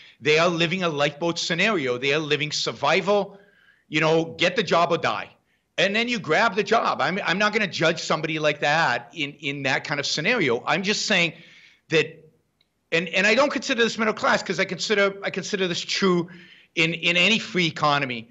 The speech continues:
that this is true of, of anybody in whatever their social economic status is,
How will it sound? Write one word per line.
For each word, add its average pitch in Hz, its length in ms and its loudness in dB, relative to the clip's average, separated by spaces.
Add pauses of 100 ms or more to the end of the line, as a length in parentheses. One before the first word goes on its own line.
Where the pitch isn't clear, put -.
(180)
that 143 160 -4
this 156 180 -6
is 156 80 -8
true 165 340 -2
of, 139 320 2 (240)
of 151 240 0
anybody 170 640 2
in 160 120 -6
whatever 170 260 0
their 165 160 0
social 170 540 -2
economic 135 460 -2
status 127 440 0
is, 113 180 -6